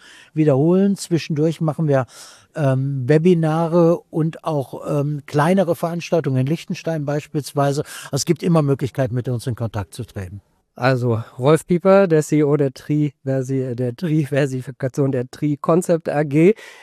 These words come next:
Speaker 2: äh, und der Erfinder der Triversifikation war das, liebe Zuschauer. Alle Infos auf rolf pieper com. Danke Ihnen, Herr Pieper, und danke Ihnen und euch fürs Zuschauen.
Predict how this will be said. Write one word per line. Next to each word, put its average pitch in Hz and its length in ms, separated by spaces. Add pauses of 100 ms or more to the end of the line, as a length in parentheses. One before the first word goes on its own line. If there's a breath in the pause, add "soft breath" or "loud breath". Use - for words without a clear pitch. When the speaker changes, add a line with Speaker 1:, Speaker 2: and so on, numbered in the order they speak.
Speaker 2:
äh, 139 240
und 143 180
der 127 100
Erfinder 143 400
der 131 160
Triversifikation 131 1200
war 170 180
das, 160 180
liebe 147 180
Zuschauer. 143 340
Alle 175 200
Infos 208 440
auf 143 200
rolf 151 340 (400)
pieper 175 340 (260)
com. 180 300 (580)
Danke 151 300
Ihnen, 170 160
Herr 185 140
Pieper, 208 440
und 151 400
danke 143 440
Ihnen 208 260
und 165 120
euch 135 220
fürs 120 200
Zuschauen. 120 440